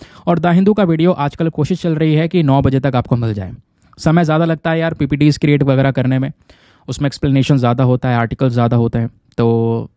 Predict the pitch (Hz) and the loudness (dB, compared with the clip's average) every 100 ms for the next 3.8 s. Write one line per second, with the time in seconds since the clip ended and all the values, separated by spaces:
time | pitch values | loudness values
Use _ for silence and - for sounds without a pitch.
0 | _ - 131 - 151 156 151 160 135 131 | _ -8 -8 -2 -2 0 0 0 0 0
1 | 143 147 139 123 123 139 127 127 127 131 | 0 0 0 0 -2 -2 -2 0 0 0
2 | 127 131 131 127 131 135 160 165 143 131 | -2 -2 -4 -6 -4 0 0 0 -2 0
3 | 120 123 117 127 131 139 147 | 0 0 0 -2 -2 0 -2